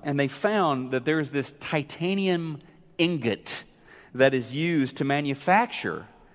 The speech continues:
that fan disc, and that this titanium, titanium ingot had this tiny imperfection that had weakened it. And it took eighteen years. It took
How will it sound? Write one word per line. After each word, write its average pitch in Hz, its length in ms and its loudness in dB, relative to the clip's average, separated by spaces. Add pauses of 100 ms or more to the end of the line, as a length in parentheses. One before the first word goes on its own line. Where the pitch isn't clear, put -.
(140)
that 107 760 0
fan 95 360 0
disc, 80 460 -6 (1080)
and 139 180 0
that 156 180 0
this 156 320 -2 (200)
titanium, 180 760 0 (200)
titanium 170 680 -2 (140)
ingot 180 540 0 (380)
had 147 180 4
this 147 220 -2
tiny 240 600 0
imperfection 165 1040 -2 (480)
that 139 180 6
had 139 380 0
weakened 139 520 -4
it. - 340 -8 (1300)
And 147 80 4
it 147 100 0
took - 240 -4
eighteen 202 680 -2 (100)
years. 127 720 -2
It 139 180 0
took - 260 -2